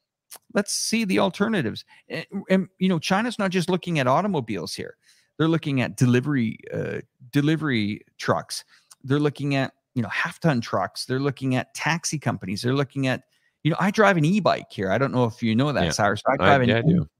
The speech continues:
Speaker 2: I do.
Speaker 1: an e-bike in Chongqing here. My, my e-bike is competitive to any road scooter. It can do fifty to seventy kilometers an hour. Okay.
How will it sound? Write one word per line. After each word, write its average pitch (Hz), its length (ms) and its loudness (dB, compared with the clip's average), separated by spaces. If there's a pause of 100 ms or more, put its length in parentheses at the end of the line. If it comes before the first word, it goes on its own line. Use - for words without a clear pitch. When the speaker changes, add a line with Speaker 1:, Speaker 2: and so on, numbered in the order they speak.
Speaker 2:
I 92 80 2
do. 107 160 4
Speaker 1:
an 139 160 4
e-bike 147 440 0
in 127 80 -2
Chongqing 143 580 -2
here. 117 220 -2 (840)
My, 160 400 2 (260)
my 165 260 0 (100)
e-bike 113 460 0
is - 120 -6
competitive 127 720 0
to 123 320 0 (600)
any 262 160 2
road 175 260 4
scooter. 107 300 -2
It - 60 -4
can 165 140 0
do 147 300 2
fifty 175 380 -4
to 147 100 -2
seventy 160 340 0
kilometers 131 600 0
an 113 100 0
hour. 104 340 -2 (300)
Okay. 113 400 0